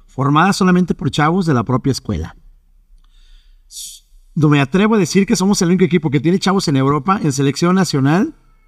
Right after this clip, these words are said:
y campeones de Europa en este momento. Sí, o sea, ahora en este momento tenemos doscientos alumnos y entrenamos en el Miura, en el Club Miura. Después del Tec de Monterrey decía, bueno, ¿dónde? ¿Qué cancha es tan conocida que todo el mundo diga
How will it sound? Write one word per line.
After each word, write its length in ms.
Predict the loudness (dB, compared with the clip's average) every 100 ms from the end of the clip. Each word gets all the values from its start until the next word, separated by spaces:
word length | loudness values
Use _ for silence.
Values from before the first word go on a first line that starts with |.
| _ _ _
y 120 | -2
campeones 540 | 0 -2 -2 0 2 2
de 60 |
Europa 400 | 2 0 0 0
en 60 | 0
este 200 | 0 -2
momento. 500 | 0 0 0 -2 -10 -20 _ -20 _ _ _ -6
Sí, 300 | 0 2 2
o 60 | 2
sea, 260 | 0 0 -6 -20 _ _ -20 -20 -20 -20 _ _ -20 _ _ -20 _
ahora 180 | -2 2
en 40 | 2
este 140 | 4
momento 260 | 2 2 0
tenemos 400 | 0 2 2 2
doscientos 560 | -2 0 0 0 -2
alumnos 680 | 0 0 2 2 0 -2 -8 _ _ _
y 120 | 0
entrenamos 480 | 2 2 0 0 0
en 80 | 0
el 100 | 2
Miura, 480 | 2 2 0 -4 -8
en 100 | -4
el 120 | -4
Club 200 | 0 2
Miura. 260 | 2 2 2
Después 260 | 0 0 0
del 140 | 2
Tec 140 | 2
de 60 | 2
Monterrey 300 | 2 2 0
decía, 200 | 0 -2
bueno, 340 | 0 0 -2 -4 -14 -20 _ _ -20
¿dónde? 720 | -18 -2 0 0 0 -2 -4 -14 -20 -4
¿Qué 160 | 0 2
cancha 400 | 2 -2 -2 -2
es 140 | -2 2
tan 200 | 2 4
conocida 440 | 2 2 0 -2
que 100 | 0
todo 140 | 0
el 40 | 2
mundo 200 | 2 2
diga 220 | 2